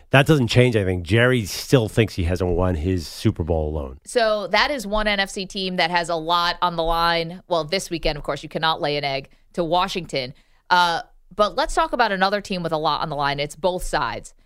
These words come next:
Speaker 2: It's the Green Bay Packers and it's the Chicago Bears. Now, the Bears might be eliminated from postseason contention, but Green Bay is right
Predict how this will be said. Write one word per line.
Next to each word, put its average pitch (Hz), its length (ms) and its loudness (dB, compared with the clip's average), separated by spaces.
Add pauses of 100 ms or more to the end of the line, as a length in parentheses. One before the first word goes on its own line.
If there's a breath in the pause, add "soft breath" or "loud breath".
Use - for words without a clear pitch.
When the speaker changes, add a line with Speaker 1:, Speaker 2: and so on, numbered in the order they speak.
Speaker 2:
It's 262 160 4
the 339 80 0
Green 320 240 -2
Bay 269 140 4
Packers 202 580 0 (120)
and 175 200 0
it's 185 200 -2
the 185 80 -6
Chicago 160 480 0
Bears. 135 500 -4
Now, 196 160 4
the 180 100 0
Bears 240 320 0
might 214 200 0
be 190 120 -2
eliminated 180 640 0
from 170 220 0
postseason 175 540 -2
contention, 170 680 -4
but 165 160 0
Green 240 440 -4
Bay 160 480 2
is 165 380 -2
right 156 760 -4